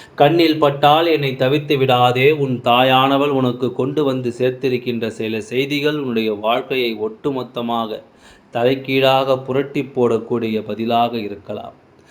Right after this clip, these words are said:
அதனால் எந்த நேரத்தில் உனக்கு என்ன நடக்க வேண்டும் என்பதனை நீ தெரிந்து கொள்ளாமல் சட்டென்று அம்மாவை தவித்து விடாதே. இன்று இந்த நல்ல நாளில் உன்னுடைய வாழ்க்கையிலிருந்து உனக்கான நல்ல விஷயத்தை செய்து கொடுக்க வருகிறேன் என்றால்,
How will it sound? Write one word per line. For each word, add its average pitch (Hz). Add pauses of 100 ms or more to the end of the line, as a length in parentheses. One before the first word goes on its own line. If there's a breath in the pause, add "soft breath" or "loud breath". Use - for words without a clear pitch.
(200 loud breath)
அதனால் 135
எந்த 147
நேரத்தில் 160
உனக்கு 135
என்ன 139
நடக்க 135
வேண்டும் 131 (440)
என்பதனை 131
நீ 139
தெரிந்து 123
கொள்ளாமல் 131
சட்டென்று 123
அம்மாவை 120
தவித்து 123
விடாதே. 104 (520 loud breath)
இன்று 180
இந்த 143
நல்ல 139
நாளில் 131 (320)
உன்னுடைய 117
வாழ்க்கையிலிருந்து 120
உனக்கான 123
நல்ல 127
விஷயத்தை 135
செய்து 123
கொடுக்க 127
வருகிறேன் 110
என்றால், 113